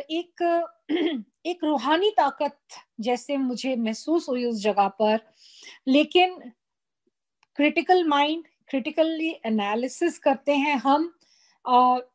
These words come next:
कोशिश करी कि मैं गुरुजी की आंख से आंख भी ना मिलाऊं, क्योंकि मेरे को फियर था कि कहीं यहाँ पर कोई, अम,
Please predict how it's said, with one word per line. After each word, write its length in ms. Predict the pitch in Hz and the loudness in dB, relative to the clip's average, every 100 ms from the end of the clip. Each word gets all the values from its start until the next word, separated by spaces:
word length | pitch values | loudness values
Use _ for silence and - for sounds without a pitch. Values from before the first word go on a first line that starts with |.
| _ _ _ | _ _ _
कोशिश 400 | - 247 247 370 | -2 -2 0 -4
करी 420 | - 330 302 359 392 _ _ | 0 0 2 -2 -8 _ _
कि 60 | 330 | -8
मैं 160 | 330 269 | -6 -6
गुरुजी 340 | 277 262 269 | -6 -6 -10
की 120 | 302 | -10
आंख 280 | 320 240 233 | -6 -6 -6
से 120 | - | -6
आंख 440 | 302 233 247 - - | -6 -4 -4 -6 -2
भी 100 | 262 | 0
ना 100 | 262 | 2
मिलाऊं, 400 | 214 214 269 302 | 2 4 4 4
क्योंकि 280 | 294 262 | -4 -8
मेरे 180 | 285 247 | -6 -6
को 140 | - 294 | -4 -8
फियर 360 | - 311 330 | 2 6 6
था 180 | 330 269 | 6 -2
कि 140 | 285 | -2
कहीं 320 | 269 247 285 294 | -4 -2 0 0
यहाँ 180 | 240 | 0
पर 280 | 233 262 269 - _ _ _ | 0 0 0 -4 _ _ _
कोई, 480 | 240 214 214 214 208 _ _ - | 2 4 2 -4 -6 _ _ -2
अम, 560 | 208 196 202 196 190 | 0 0 -2 -8 -8